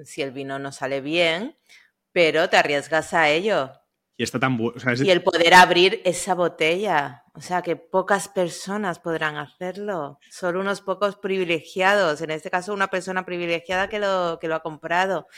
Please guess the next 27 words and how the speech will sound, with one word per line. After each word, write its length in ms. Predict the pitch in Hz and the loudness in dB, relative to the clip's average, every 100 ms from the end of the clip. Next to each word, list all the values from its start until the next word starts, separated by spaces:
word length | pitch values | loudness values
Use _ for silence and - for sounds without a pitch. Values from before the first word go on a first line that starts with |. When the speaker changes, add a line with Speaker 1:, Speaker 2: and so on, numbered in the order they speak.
| - - - - - - 139 | -16 -16 -16 -18 -20 -20 -4
Speaker 2:
Dos 260 | 123 143 | 0 2
coma 260 | 240 240 156 | 2 2 0
cinco 480 | - 139 127 107 117 | 0 -2 -2 0 0
millones 240 | 117 107 | 0 0
de 80 | 113 | 4
euros, 200 | 139 131 | 2 2
pues 100 | 101 | -6
es 60 | |
una 100 | 107 | -4
barbaridad, 560 | 104 98 92 87 87 82 | -2 0 -2 -4 -4 -6
¿vale? 260 | 82 110 175 - _ - | -4 -4 -4 -10 _ 2
Pero 560 | 135 127 127 123 120 - | 4 6 4 4 0 -2
tú, 160 | 127 110 | -2 0
tú 120 | 120 | 0
en 120 | 123 | 0
tu 100 | 117 | 0
tienda, 360 | 113 117 123 147 | 2 2 4 2
en 60 | |
la, 120 | 101 | 0
la 100 | 92 | -4
tienda 220 | 90 95 107 | -4 -2 0
de, 160 | 101 | 0
de, 360 | 95 92 90 87 | 2 0 0 -2
de 120 | 95 | -4
Vi 100 | 95 | -2
con 180 | 98 98 | -2 -4
Vino, 320 | 90 101 180 | 0 2 2